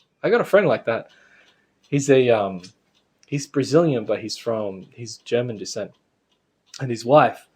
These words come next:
also Brazilian, but she's Chinese descent, cause there's a lot of diversity in Brazil, and you don't realize till you go there, right? And, um,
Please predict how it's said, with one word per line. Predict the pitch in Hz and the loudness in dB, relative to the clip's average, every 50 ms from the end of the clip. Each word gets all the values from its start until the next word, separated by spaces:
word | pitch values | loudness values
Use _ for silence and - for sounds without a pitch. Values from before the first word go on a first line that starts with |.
| _ _ | _ _
also | - 165 175 - - | -2 -2 0 0 -2
Brazilian, | - 117 110 107 110 101 98 92 | -4 -4 -6 -8 -10 -12 -12 -12
but | 101 107 | -12 -14
she's | - - 104 | -14 -14 -14
Chinese | - - 120 107 110 135 143 135 | -10 -8 -8 -6 -4 -6 -6 -6
descent, | - - - - - 82 80 - _ _ _ _ _ _ _ | -8 -14 -16 -16 -14 -16 -16 -16 _ _ _ _ _ _ _
cause | - 113 104 | -12 -12 -6
there's | - 117 113 - | -6 -6 -6 -4
a | 107 | -6
lot | 98 95 92 90 92 90 95 104 117 135 139 135 | -8 -6 -8 -8 -6 -2 4 6 8 8 8 6
of | 127 | 4
diversity | 127 131 120 117 113 117 120 120 - 127 110 110 110 | 2 0 0 2 2 2 0 0 0 -4 -6 -4 -4
in | 107 107 | -6 -6
Brazil, | 104 113 110 104 107 123 127 123 110 95 95 | -4 -4 -4 0 2 4 6 6 6 4 2
and | 95 95 | -2 -4
you | 98 | -6
don't | 98 104 104 98 | -6 -6 -6 -4
realize | 101 104 104 104 107 - | -4 -2 -2 -2 -4 -4
till | - 107 | -8 -8
you | 104 104 | -6 -2
go | - 113 107 95 | 0 0 0 0
there, | 90 92 90 | -2 -4 -4
right? | 92 98 110 127 - _ _ _ _ - - - - - - - _ _ _ | -4 -4 -4 -4 -6 _ _ _ _ -20 -20 -20 -20 -20 -20 -20 _ _ _
And, | - - 170 151 139 - - | -10 -6 -4 -4 -4 -2 -2
um, | 139 123 107 98 - | -2 -2 -2 -2 -6